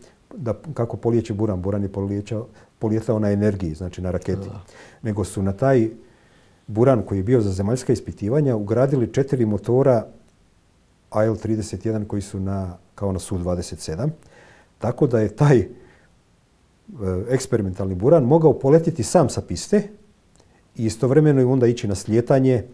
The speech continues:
Speaker 1: kao i pravi šatl koji bi se vraćao iz orbite.
Speaker 2: Htio sam reći samo da objasnimo našim gledateljima, to je zapravo Buran, jel, jel neki sovjetski pandan američkom Space Shuttle, ono,
Speaker 1: Da,
Speaker 2: isto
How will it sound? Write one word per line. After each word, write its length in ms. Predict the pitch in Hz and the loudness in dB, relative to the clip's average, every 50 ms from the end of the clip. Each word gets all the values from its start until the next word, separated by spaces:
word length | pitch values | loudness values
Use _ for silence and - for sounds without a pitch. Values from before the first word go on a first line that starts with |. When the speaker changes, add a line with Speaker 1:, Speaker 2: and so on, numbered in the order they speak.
| - - - _ _ _ _ _ | -20 -20 -20 _ _ _ _ _
Speaker 1:
kao 260 | - 127 117 110 107 | 2 4 6 6 6
i 80 | 110 107 | 4 4
pravi 340 | - - 127 120 104 92 87 | 4 4 4 4 4 2 0
šatl 320 | - - 101 104 - 98 | -4 -4 -6 -4 -4 -4
koji 260 | 95 - - 95 92 | -4 -4 -6 -6 -6
bi 300 | 85 95 92 90 - - - _ | -4 -6 -6 -6 -6 -10 -14 _
se 240 | - - - 98 92 | -16 -10 -8 -8 -6
vraćao 480 | 92 98 98 95 - 98 92 90 87 87 | -4 -2 -2 -2 -2 -4 -4 -4 -4 -4
iz 240 | 90 87 82 - - - _ _ _ _ - | -4 -6 -6 -8 -14 -20 _ _ _ _ -6
orbite. 420 | - 95 85 80 87 80 - - - - - _ _ - - | -4 -4 -4 -4 -6 -6 -8 -14 -20 -20 -20 _ _ -20 -20
Speaker 2:
Htio 220 | - - 143 131 | -6 0 0 0
sam 160 | - - 123 | 0 0 -2
reći 120 | 127 120 - | -2 0 0
samo 140 | 139 135 | 0 2
da 80 | 123 127 | 4 4
objasnimo 400 | 120 117 123 123 - - 120 110 | 4 4 4 2 2 0 0 0
našim 280 | 113 120 120 - 135 127 | 0 0 0 0 0 2
gledateljima, 500 | 131 131 127 120 - 123 120 117 117 113 | 4 4 4 4 4 4 4 4 4 2
to 100 | - 123 | 2 0
je 60 | 117 | 2
zapravo 420 | 107 123 120 - 123 123 117 110 | 4 2 2 4 2 2 2 2
Buran, 320 | 110 120 127 123 117 110 110 | 2 4 4 4 4 4 2
jel, 280 | 110 110 110 110 107 | 2 2 2 2 2
jel 180 | 113 113 107 107 | 2 0 2 0
neki 200 | 110 110 - - | -2 -2 -4 -2
sovjetski 360 | - 131 120 113 - - 120 | 0 0 0 0 0 -2 -2
pandan 440 | - 113 113 110 120 117 113 107 104 | 0 0 2 4 6 6 6 4 4
američkom 460 | 104 110 110 101 104 - - 110 101 | 2 2 2 0 -2 -4 -4 -4 -4
Space 280 | 98 - - 110 95 - | -2 0 0 0 0 0
Shuttle, 420 | - 104 98 - - 98 90 90 | 0 -2 -2 -2 -2 -6 -8 -8
ono, 260 | 90 92 92 92 92 | -8 -10 -10 -10 -10
Speaker 1:
Da, 60 | 95 98 98 | -8 -8 -4
Speaker 2:
isto 240 | 98 98 85 80 | -4 -2 -2 -2